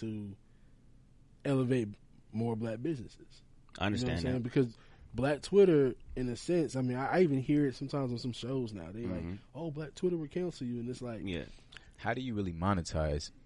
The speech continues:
Speaker 3: Black
Speaker 1: There,
Speaker 3: Twitter,
Speaker 1: there
Speaker 3: though?
Speaker 1: you go.
Speaker 3: It's really just our culture, you know, in text form. That's just the way that people can write it, like, what we experience on a day-to-day basis. Like you said, that's the cool people in high school. Like,
Speaker 1: But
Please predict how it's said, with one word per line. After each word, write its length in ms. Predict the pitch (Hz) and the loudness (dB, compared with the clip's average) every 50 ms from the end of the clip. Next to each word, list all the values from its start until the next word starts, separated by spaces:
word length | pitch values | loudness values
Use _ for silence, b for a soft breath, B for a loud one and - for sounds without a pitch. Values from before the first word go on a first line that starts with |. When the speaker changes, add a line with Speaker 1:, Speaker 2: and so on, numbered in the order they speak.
| - - | -12 -4
Speaker 3:
Black 220 | - 82 82 82 | 0 2 2 2
Speaker 1:
There, 80 | 82 - | 2 0
Speaker 3:
Twitter, 280 | - 101 95 85 82 | 0 0 0 0 2
Speaker 1:
there 100 | 80 - | 0 0
Speaker 3:
though? 60 | 120 - | -2 -2
Speaker 1:
you 40 | 117 110 | -4 -6
go. 220 | 127 139 127 104 92 | -6 -6 -6 -2 2
Speaker 3:
It's 180 | 113 120 113 | 2 2 4
really 260 | 120 147 160 151 143 | 6 6 6 6 4
just 300 | 123 104 120 139 139 - - | 2 2 0 0 0 0 0
our 180 | - 104 113 - | 2 2 2 2
culture, 560 | - - - 120 120 - - 113 104 101 92 78 - - - | 0 0 2 2 2 0 -2 0 2 2 0 0 -4 -12 -8
you 140 | - 101 107 | -2 0 0
know, 380 | 101 92 90 92 92 92 80 - - | 2 4 4 4 2 2 0 -4 -4
in 460 | - 85 98 98 98 98 92 87 85 - - - - - - - - - - - - - - | -2 0 2 2 2 0 -2 -2 -4 -8 -16 -20 -20 -20 -20 -20 -20 -20 -20 -20 -20 -14 -6
text 300 | - 135 123 - - - | -2 -2 -2 -4 -4 -6
form. 340 | - 123 135 123 85 73 76 - - | -2 0 2 2 0 0 -4 -8 -4
That's 180 | - 92 104 104 | -2 0 0 2
just 220 | 117 120 113 - | 2 2 2 2
the 80 | - 113 | 0 2
way 160 | 104 110 110 | 4 6 6
that 160 | 107 107 95 | 6 6 4
people 260 | - - 117 104 107 95 | 2 0 0 0 0 -2
can 240 | - 104 98 87 | 0 -2 -2 2
write 220 | 85 90 98 101 101 | 2 2 2 2 -2
it, 100 | 95 - - | -6 -6 -2
like, 240 | - 90 90 90 87 | 2 4 6 6 4
what 260 | 82 90 101 107 - | 4 6 6 6 6
we 160 | 82 107 104 98 | 6 4 2 2
experience 520 | 87 - - - 101 104 104 98 - - | 2 0 -4 -2 0 0 0 0 -2 -4
on 80 | 95 90 | -6 -6
a 40 | |
day-to-day 380 | 90 92 92 92 90 85 85 87 | -2 -2 -2 -2 0 -2 -2 -2
basis. 300 | 80 90 107 101 - - | 2 2 2 2 2 0
Like 100 | 104 95 | -2 -2
you 80 | 110 104 | -2 -2
said, 160 | - 131 117 | -2 0 2
that's 140 | 127 123 - | 2 0 0
the 80 | - | -4
cool 260 | 104 - - 123 117 | -10 -6 -6 -6 -4
people 340 | 107 - 117 107 - 104 101 95 | -2 -2 -2 0 0 0 0 2
in 80 | 92 | 2
high 180 | 90 104 117 113 | 4 4 4 4
school. 240 | - - - 82 73 | 2 0 -8 -6 -4
Like, 320 | - 80 80 - 143 - B B | -2 0 2 2 2 0 B B
Speaker 1:
But 100 | B B | B B